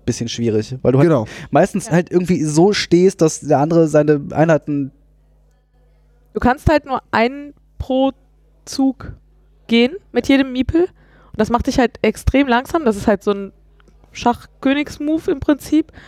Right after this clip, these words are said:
Speaker 3: Und du kannst dich eigentlich nicht nähern, ohne dich ständig als Opfer anzubieten.
Speaker 2: Ja.
Speaker 3: Also das ist tatsächlich, das hat's mir auch relativ schwer gemacht, da irgendwie sinnvoll auf dem Spielfeld zu agieren. Es gibt immer mal wieder durch diese Tunnel, die es da gibt,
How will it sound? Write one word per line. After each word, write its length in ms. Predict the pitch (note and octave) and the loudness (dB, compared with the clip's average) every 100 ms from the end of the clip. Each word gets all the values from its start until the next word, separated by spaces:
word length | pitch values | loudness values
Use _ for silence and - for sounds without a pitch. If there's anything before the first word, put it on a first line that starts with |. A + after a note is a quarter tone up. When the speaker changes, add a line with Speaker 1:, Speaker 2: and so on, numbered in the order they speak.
| - - | -20 -6
Speaker 3:
Und 80 | A#3 | -2
du 60 | |
kannst 280 | - B3+ - | 0 0 -2
dich 180 | D4+ - | -4 0
eigentlich 360 | B3+ D4 C#4 - | -2 -2 -6 -4
nicht 180 | A#3 G#3+ | -6 -2
nähern, 320 | A3+ C4+ B3+ | 2 2 -2
ohne 240 | B3+ C4 | -4 -4
dich 180 | A3 - | -4 -4
ständig 300 | A#3+ A#3+ A#3 | -4 0 0
als 140 | G#3+ - | 0 -2
Opfer 260 | - F#3 | 0 0
anzubieten. 560 | D#3+ - E3+ E3+ - F3 _ _ - | 0 -4 -8 -8 -12 -16 _ _ -6
Speaker 2:
Ja. 140 | A#2+ - - | -4 -4 -6
Speaker 3:
Also 160 | F#3+ G#3 | -2 0
das 120 | A3 | 0
ist 40 | |
tatsächlich, 480 | - - A#3 - G#3+ | -2 0 -2 -2 -6
das 180 | A3 A3 | -2 0
hat's 200 | G#3+ - | -2 -2
mir 160 | A#3+ A3 | 0 0
auch 100 | A#3 | 2
relativ 340 | A3+ A3+ A3 | 2 0 -2
schwer 220 | - A3+ | 0 2
gemacht, 340 | A3 G#3+ G#3 G#3+ | 2 0 0 0
da 160 | G#3 | 0
irgendwie 280 | G#3 G#3 A3 | -2 -4 -2
sinnvoll 400 | G3+ A3+ - G3+ | 0 0 2 0
auf 120 | G3+ | 0
dem 140 | G#3 G3+ | -6 -10
Spielfeld 420 | - A3 G3+ - | -8 -4 -4 -4
zu 100 | G3 | -2
agieren. 340 | F#3+ F#3+ E3+ | -2 2 0
Es 120 | E3+ - | 0 -8
gibt 180 | G#3+ | -6
immer 160 | A3 A#3 | -2 -2
mal 160 | G#3+ G3+ | -2 -2
wieder 240 | A3 G#3+ - - - - | 0 -2 -4 -20 -20 -10
durch 160 | A3 - | -8 -4
diese 240 | A3 F#3 | -4 -4
Tunnel, 320 | - D#4 D4+ | -2 2 2
die 100 | B3+ | 2
es 100 | B3 | 0
da 100 | B3 | 0
gibt, 280 | A#3 B3 - | 0 -2 -4